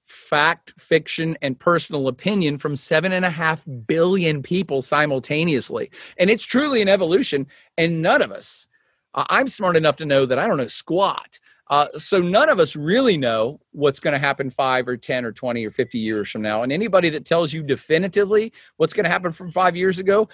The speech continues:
you can strike them from your Twitter feed right now because they're full of crap. I mean, it's just happening. The evolution is happening too quickly, and there's too many factors. So it's almost impossible to say what's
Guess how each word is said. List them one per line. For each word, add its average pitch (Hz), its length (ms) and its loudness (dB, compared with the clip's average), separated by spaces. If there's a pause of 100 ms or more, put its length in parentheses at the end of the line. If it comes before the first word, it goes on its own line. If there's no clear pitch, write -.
(160)
you 180 240 0
can 208 200 0
strike 202 460 0
them 175 360 0
from 170 200 -2
your 143 120 2
Twitter 143 320 2
feed 139 240 -2
right 131 220 2
now 143 260 2
because 127 380 2
they're 175 160 0
full 135 240 -2
of 104 100 -8
crap. 147 600 -4 (200)
I 160 80 -4
mean, 190 160 2
it's 196 180 2
just 220 260 0
happening. 180 680 -2 (460)
The 180 120 0
evolution 208 520 2
is 156 120 -4
happening 175 380 0
too 156 240 -4
quickly, 190 680 0
and 139 280 -2
there's 139 200 0
too - 180 0
many 156 180 2
factors. 135 600 -4
So 135 240 0
it's 131 240 -2
almost 196 380 0
impossible 147 480 -4
to 117 100 -2
say 117 400 0 (460)
what's 135 480 2